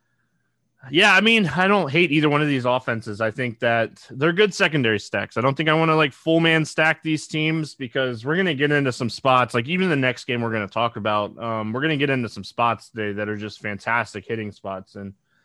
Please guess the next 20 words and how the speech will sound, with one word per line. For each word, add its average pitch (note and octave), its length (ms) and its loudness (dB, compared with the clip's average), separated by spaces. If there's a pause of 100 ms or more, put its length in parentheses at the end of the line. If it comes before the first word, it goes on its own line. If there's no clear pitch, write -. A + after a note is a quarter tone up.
(520)
let's C#3+ 160 -2
move E3 180 2
on D3 180 4
to D3 60 2
one C#3+ 140 2
of C#3+ 80 -4
those C#3+ 220 -2
games. C#3 500 -2 (320)
We C#3+ 60 -2
got D#3 180 4
Boston C#3+ 400 2
at C#3 200 0
Toronto. C3 560 0
It's C3+ 120 -6
a D#3 40 -12
ten E3+ 180 -2
and E3+ 120 -2
a C#3 40 0
half C3 220 0
total. C3+ 480 0